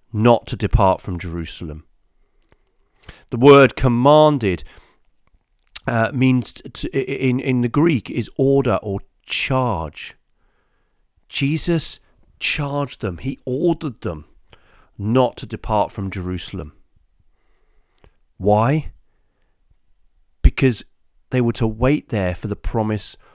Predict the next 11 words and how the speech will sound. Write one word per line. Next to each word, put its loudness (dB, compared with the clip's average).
of 2
the -6
Father. -4
Can 0
you 2
imagine 0
that 8
if 0
they 2
hadn't -2
waited, -2